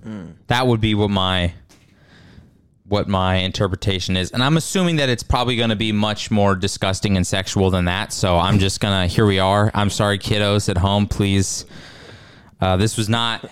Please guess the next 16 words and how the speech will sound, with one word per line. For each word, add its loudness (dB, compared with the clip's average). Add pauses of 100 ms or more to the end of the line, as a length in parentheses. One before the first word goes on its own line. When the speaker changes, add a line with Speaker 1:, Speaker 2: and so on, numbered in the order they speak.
(140)
Speaker 2:
yeah, -2
I 0
don't, 2
I 0
don't 4
have 4
any 2
cho-, -2
I 0
didn't 2
write 0
these 0
words. -2
Speaker 1:
Turn 2
away. 4 (720)
Speaker 2:
Um, -6